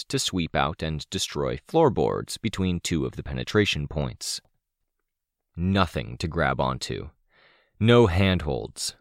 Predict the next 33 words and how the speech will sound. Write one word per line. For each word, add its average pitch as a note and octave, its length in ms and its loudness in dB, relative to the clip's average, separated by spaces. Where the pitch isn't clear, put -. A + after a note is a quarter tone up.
with - 320 0
the F2+ 80 -2
nearest G2+ 500 4
joints F2 460 0
a D#2+ 80 -4
couple G2 380 -2
of D#2 100 -4
feet - 280 -8
below F#2+ 320 2
my E2 220 0
own A2 240 0
two C#2 220 -6
feet, - 380 -12
and F#2+ 160 -2
higher F#2+ 340 4
above F2+ 320 2
me D2 220 -6
than E2 180 -6
I D#2+ 100 -2
could F2 160 -6
have C#2 140 -6
jumped F#2+ 340 -2
or E2 220 -2
easily E2+ 380 -2
climbed A#2+ 480 -4
to, C2+ 240 -4
to - 160 -6
access. - 680 -6
The G2+ 80 2
floor F2+ 440 2
dipped D2+ 480 0
precipitously D#2+ 720 -2
again. C#2+ 400 -2